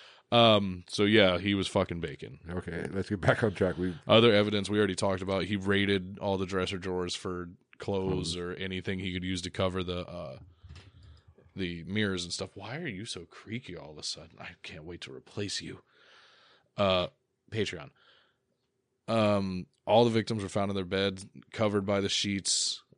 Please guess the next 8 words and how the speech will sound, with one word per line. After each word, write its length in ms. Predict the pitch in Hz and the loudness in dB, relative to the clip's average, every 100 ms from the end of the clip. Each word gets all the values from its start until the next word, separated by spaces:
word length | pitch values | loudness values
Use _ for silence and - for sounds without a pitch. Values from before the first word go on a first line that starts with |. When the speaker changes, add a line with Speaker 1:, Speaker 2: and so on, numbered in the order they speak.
| _ | _
Speaker 1:
and, 380 | 101 95 92 78 _ _ _ - | -6 -6 -8 -12 _ _ _ -12
you 120 | 95 | -10
know, 240 | 80 76 - _ _ _ _ _ - | -10 -16 -20 _ _ _ _ _ -2
shit. 400 | - 101 90 - _ _ _ _ _ _ - - | 0 2 0 -4 _ _ _ _ _ _ -20 -6
They 100 | 101 | -2
were 160 | 87 85 | -2 -2
all 240 | 82 82 73 _ | -4 -6 -10 _
fucking 560 | - 85 82 80 78 | -10 -8 -8 -12 -16